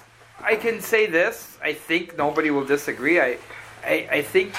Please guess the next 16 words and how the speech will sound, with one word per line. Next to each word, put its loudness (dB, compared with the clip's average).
generally 0
a 0
better -2
ring -4
announcer -4
than -6
wrestler, -2
if -4
you 2
look 0
at -6
the -8
body 0
of -6
my -2
work. -4